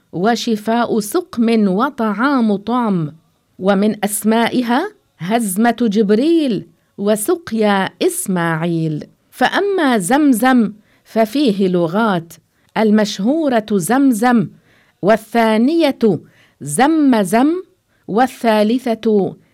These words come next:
زمزم. سميت بذلك لوجوه،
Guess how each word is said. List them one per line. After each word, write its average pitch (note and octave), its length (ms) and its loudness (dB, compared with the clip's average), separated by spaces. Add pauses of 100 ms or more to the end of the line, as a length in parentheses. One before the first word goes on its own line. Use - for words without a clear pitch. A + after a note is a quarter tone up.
(160)
زمزم. D#3+ 1000 0 (320)
سميت B3 680 0
بذلك G#3+ 640 0
لوجوه، G#3+ 760 -2